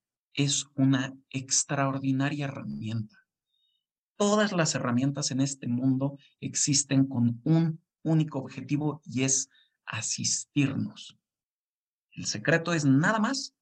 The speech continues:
saber para qué nos sirve. Un martillo le funciona para maravillas a un montón de personas porque saben para qué sirve, porque el día que traten de arrancar un carro con un martillo no va a funcionar. Pero fuera de eso,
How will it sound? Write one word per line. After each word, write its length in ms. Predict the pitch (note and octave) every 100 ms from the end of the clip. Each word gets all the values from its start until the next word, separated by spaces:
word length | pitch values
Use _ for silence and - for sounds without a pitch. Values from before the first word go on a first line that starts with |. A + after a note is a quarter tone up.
| _ _ _ _
saber 380 | - A#2+ -
para 200 | - A2
qué 100 | G#2+
nos 160 | A#2+ C3
sirve. 340 | - G#2 - _ _ _ _ _ _ _ _ _ _ _ _ _ _ _
Un 180 | C3+ D#3+
martillo 600 | E3+ D#3 F#3 G#3+ G#3 F3+
le 160 | A#2+
funciona 760 | A2+ B2 A#2 A#2 D#3+ G3 G3+ G#3 _ _
para 200 | F#3 F3
maravillas 520 | F3+ F#3 C4 B3+ A#3
a 60 | A#3
un 140 | A#3+
montón 360 | A#3+ A#3+ C4+ C#4
de 80 | C4+
personas 560 | A#3 - C4+ D#4+ - - _
porque 220 | C#3+ G#2
saben 220 | C3+ C3
para 160 | C3 C3+
qué 100 | F3+
sirve, 280 | D4 -
porque 220 | - A#2 A#2+
el 60 |
día 120 | C3+
que 80 | D3+
traten 400 | - D#3 D#3+ D3
de 340 | C3+ A2+ A2+ A2+
arrancar 380 | - A#2 B2+ C#3+
un 80 | D#3+
carro 220 | E3 E3+
con 100 | D#3+
un 60 | E3
martillo 360 | D#3+ D#3+ E3
no 120 | E3 A2+
va 80 |
a 20 | A#2
funcionar. 420 | F3 G3+ F#4+ - - - - -
Pero 140 | -
fuera 340 | - C#4 -
de 100 | G3
eso, 300 | F#3+ - C4